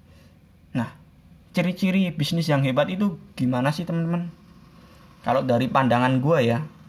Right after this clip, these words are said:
bisnis yang hebat itu dia nggak perlu, nggak butuh modal yang banyak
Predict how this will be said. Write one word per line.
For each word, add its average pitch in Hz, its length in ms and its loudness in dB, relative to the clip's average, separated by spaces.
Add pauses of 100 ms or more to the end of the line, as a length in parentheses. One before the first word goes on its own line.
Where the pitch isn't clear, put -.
(320)
bisnis 185 400 0
yang 151 160 0
hebat 139 480 0 (1040)
itu 208 560 -2 (320)
dia 180 480 2 (480)
nggak - 240 -2
perlu, 185 480 0
nggak 127 320 -2
butuh 165 320 -6 (160)
modal 131 320 0
yang 117 320 0
banyak 113 320 -2